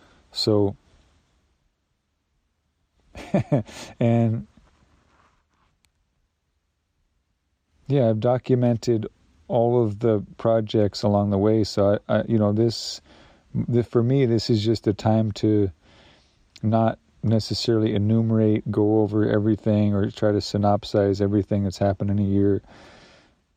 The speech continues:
I'm just talking about how fucking grateful I am that I made it a year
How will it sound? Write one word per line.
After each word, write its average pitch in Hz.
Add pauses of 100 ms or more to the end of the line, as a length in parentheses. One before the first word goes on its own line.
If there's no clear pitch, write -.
(1000)
I'm 104
just -
talking 101
about 95
how 101
fucking 104
grateful 107
I 107
am 107
that 101
I 98
made 110
it 98
a 95
year 95